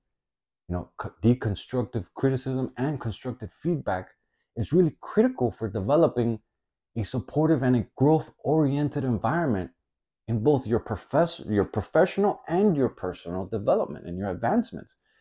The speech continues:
as you grow as a person, right? And so fueling our drive in motorsports, like, <laughs> man, it ain't no fucking secret. We're hated by a lot of people out there, you know, um, the wheelies,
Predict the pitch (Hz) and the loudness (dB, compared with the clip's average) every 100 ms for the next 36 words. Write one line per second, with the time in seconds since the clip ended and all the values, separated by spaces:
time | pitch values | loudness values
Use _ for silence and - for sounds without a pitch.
0 | _ 101 110 117 117 123 127 127 156 202 | _ -6 -4 -2 0 0 -2 -2 -2 -2
1 | 71 76 247 - _ _ _ _ _ _ | -6 -10 -10 -12 _ _ _ _ _ _
2 | _ _ - 117 - 117 - _ _ - | _ _ -2 2 4 4 2 _ _ -20
3 | _ _ 175 220 202 180 131 95 143 139 | _ _ 8 10 10 8 6 6 8 8
4 | 117 104 98 139 120 85 - 60 - - | 8 4 4 4 2 0 -10 -18 -14 -12
5 | 73 - - 120 - _ _ _ _ 98 | -10 -12 -16 -16 -16 _ _ _ _ -4
6 | 98 85 - 139 151 123 95 92 82 80 | -2 -4 0 4 6 6 4 -2 -4 -8
7 | 85 82 82 - _ _ - 120 131 - | -8 -6 -8 -10 _ _ 0 2 4 2
8 | 131 127 123 - _ - 92 87 87 80 | 4 4 2 -2 _ -8 -2 2 0 -2
9 | - _ _ _ _ _ - 104 110 101 | -10 _ _ _ _ _ -6 0 0 0
10 | 98 90 85 69 67 - - _ _ _ | -2 -2 -2 -4 -8 -20 -20 _ _ _
11 | _ 85 87 85 - _ _ 82 82 78 | _ -6 -6 -6 -10 _ _ -10 -8 -8
12 | - _ - 90 98 135 165 135 123 127 | -10 _ -6 2 8 10 10 10 10 8
13 | 123 | 6